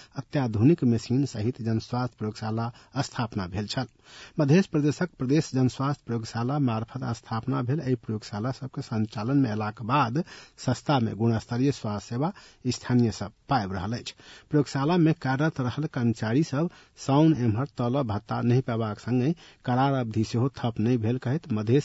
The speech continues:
प्रदेशक स्वास्थ्य मंत्रालय में आइ ज्ञापन पत्र बुझौलक अछि।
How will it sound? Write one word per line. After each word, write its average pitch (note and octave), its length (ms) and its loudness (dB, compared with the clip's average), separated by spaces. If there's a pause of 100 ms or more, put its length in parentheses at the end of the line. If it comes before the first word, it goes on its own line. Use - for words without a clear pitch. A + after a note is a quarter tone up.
प्रदेशक G#2+ 480 -6
स्वास्थ्य A#2+ 440 -4
मंत्रालय A2 440 -2
में D3+ 220 2
आइ A2 220 -2
ज्ञापन A2+ 460 -4
पत्र A#2+ 360 -6 (240)
बुझौलक A#2 460 -2
अछि। - 200 -12